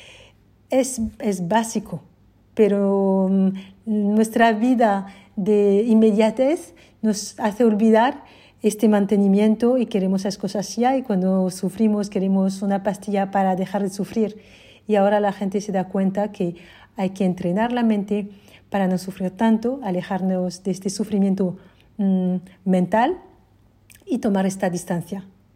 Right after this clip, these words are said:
Espero que todas estas personas que están a-, se están acercando al yoga, a la meditación estos días, realmente encuentren un camino hacia su ser profundo,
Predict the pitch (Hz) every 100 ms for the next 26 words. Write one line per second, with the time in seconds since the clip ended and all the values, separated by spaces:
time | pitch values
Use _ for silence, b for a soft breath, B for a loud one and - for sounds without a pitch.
0 | b b b b 208 196 254 247 220 -
1 | - 208 196 185 175 B B - 233 240
2 | 226 226 - 214 - 226 226 226 202 214
3 | 202 202 202 208 214 214 214 208 196 208
4 | 202 196 180 190 202 202 190 185 180 185
5 | 185 208 202 190 196 185 190 202 208 226
6 | B B B B B 208 240 233 226 220
7 | 233 208 208 240 247 226 196 185 170 160
8 | B B B - 214 196 214 214 220 226
9 | 220 - 202 190 190 190 - 196 190 196
10 | 180 - 240 220 240